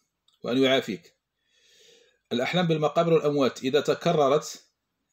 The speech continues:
إذا تكررت الأحلام بالمقابر أختي، إذا تكررت ف-، ف-، فهذا يدل على هناك سحر مدفون،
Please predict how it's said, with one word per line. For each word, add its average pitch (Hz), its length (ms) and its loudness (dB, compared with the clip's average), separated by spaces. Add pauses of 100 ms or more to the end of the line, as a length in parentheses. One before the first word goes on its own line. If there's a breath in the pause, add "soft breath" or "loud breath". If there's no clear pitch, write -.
إذا 123 160 2
تكررت 147 760 0 (1400 loud breath)
الأحلام 180 340 0
بالمقابر 156 720 0
أختي، 165 300 -4
إذا 135 200 0
تكررت 143 540 -2
ف-، 143 220 0
ف-، - 100 -6
فهذا 143 400 0
يدل 139 500 2 (500 soft breath)
على 127 100 0
هناك 143 280 2
سحر 156 320 -2
مدفون، 131 440 0